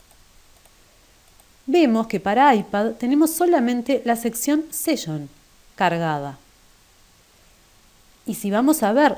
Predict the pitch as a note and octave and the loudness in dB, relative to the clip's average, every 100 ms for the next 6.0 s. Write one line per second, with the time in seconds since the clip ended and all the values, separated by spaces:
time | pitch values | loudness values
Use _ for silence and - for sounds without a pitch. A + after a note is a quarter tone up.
0 | - D#3+ - E3 G3+ G#3+ A3+ - C4 - | -6 -10 -10 -12 -8 -6 -4 -2 -2 -2
1 | F#3+ G#3 C#4 _ _ _ _ _ _ _ | -6 -6 -10 _ _ _ _ _ _ _
2 | _ _ _ _ _ _ _ _ _ _ | _ _ _ _ _ _ _ _ _ _
3 | _ _ _ _ _ _ - E4 E4 D4 | _ _ _ _ _ _ 0 4 4 2
4 | B3+ B3+ D4+ A#3 F3+ F3 - - _ _ | 0 0 2 2 0 -6 -8 -10 _ _
5 | _ _ _ _ - A3+ A3 F#3 F3 | _ _ _ _ -4 -2 0 0 0